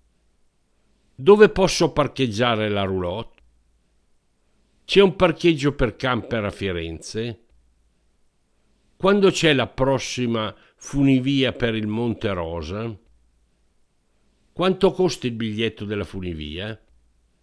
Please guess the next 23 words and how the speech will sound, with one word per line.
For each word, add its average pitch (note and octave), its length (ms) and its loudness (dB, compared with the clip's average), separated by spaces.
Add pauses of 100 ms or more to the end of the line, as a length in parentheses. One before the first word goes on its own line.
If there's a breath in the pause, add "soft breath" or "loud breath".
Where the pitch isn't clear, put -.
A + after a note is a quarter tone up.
(920)
Vorrei E3 360 4
un F3+ 120 6
biglietto E3 520 0
per D3 180 2
il C#3 140 -2
prossimo C#3+ 640 -4
traghetto B2 600 -4
per A#2 180 -4
Messina. D#2 760 -10 (1700)
Il B2 240 -2
tram F3+ 440 4 (140 soft breath)
si - 240 -2
ferma C#3+ 380 2
alla A#2 140 -2
stazione A#2 500 -4
centrale? F#2+ 840 -10 (1600)
La B2+ 180 -2
nave F3+ 300 4
da D3 120 2
crociera D#3 600 -2
parte D3+ 420 -4
alle C3 240 2
venti. F2 640 -6